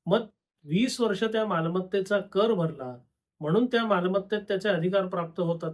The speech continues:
का? तर निश्चितपणे नाही. मग वडिलांनी वीस वर्ष त्याच्याकडनं कर भरून घेतला म्हणून त्यांच्या मालकीचं जे काही सामर्थ्य आहे, ते काही अंशी कमी होतं का? किंवा त्यांच्या मालकी हक्कावर कोणत्याही प्रमाणात निर्बंध येतात का?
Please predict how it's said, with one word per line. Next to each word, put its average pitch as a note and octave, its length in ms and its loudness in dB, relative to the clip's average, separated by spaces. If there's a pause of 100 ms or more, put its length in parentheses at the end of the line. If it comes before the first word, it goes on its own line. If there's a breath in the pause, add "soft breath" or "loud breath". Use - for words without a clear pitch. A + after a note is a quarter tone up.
(100)
का? D3 60 -8 (680)
तर C4 120 0
निश्चितपणे F3 720 -2
नाही. B2+ 140 -12 (800)
मग G3+ 160 4
वडिलांनी G3+ 560 4
वीस G#3 320 0
वर्ष G3+ 180 0
त्याच्याकडनं G3+ 600 -2
कर F#3+ 240 4
भरून F3 300 2
घेतला D#3+ 360 -2
म्हणून D#3 200 -2
त्यांच्या F#3+ 560 -2
मालकीचं F#3+ 840 -2
जे E3 100 -6
काही F#3 160 2
सामर्थ्य F3+ 520 -4
आहे, D3 280 -4
ते F#3+ 60 2
काही G3+ 240 2
अंशी F#3+ 280 0
कमी F3+ 240 -2
होतं D#3+ 240 -2
का? C3 260 -10 (640)
किंवा G3+ 200 4
त्यांच्या G3 400 2
मालकी E3 340 0
हक्कावर F#3+ 440 0
कोणत्याही F#3+ 520 0
प्रमाणात F3+ 440 -2
निर्बंध F3 440 -2
येतात D#3+ 300 0
का? C3 300 -12